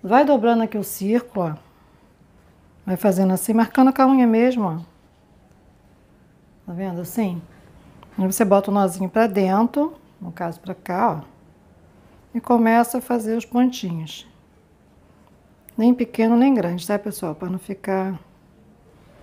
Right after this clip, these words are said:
pra ficar harmonioso, né? Então, vou fazer um pontinho, procurar fazer um, um pontinho igual. Tá vendo? Vai fazendo isso aqui e vai puxando.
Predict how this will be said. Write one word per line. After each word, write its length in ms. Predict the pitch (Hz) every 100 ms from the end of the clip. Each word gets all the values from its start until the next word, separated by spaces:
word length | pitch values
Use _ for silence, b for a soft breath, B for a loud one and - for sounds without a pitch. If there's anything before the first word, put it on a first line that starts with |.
| b b b - -
pra 100 | 190
ficar 220 | 202 196
harmonioso, 680 | 202 208 220 240 175 175 190
né? 120 | 190
Então, 160 | 190
vou 80 | 190
fazer 240 | 202 196 208
um 80 |
pontinho, 580 | 208 202 196 - 208 220
procurar 320 | 208 190 180
fazer 280 | 180 190 190
um, 140 | 190 170 - _ _ - b b b b - 208
um 100 | 185
pontinho 540 | - 202 196 208 208
igual. 440 | 202 190 160 165 151 b b b b b - - _ - b b b b b _
Tá 80 | 185
vendo? 140 | 180
Vai 100 | 170
fazendo 360 | 175 196 190 196
isso 120 | 190
aqui 180 | 202 220
e 120 | 254
vai 160 | 269 254
puxando. 680 | 302 - - 165 160 156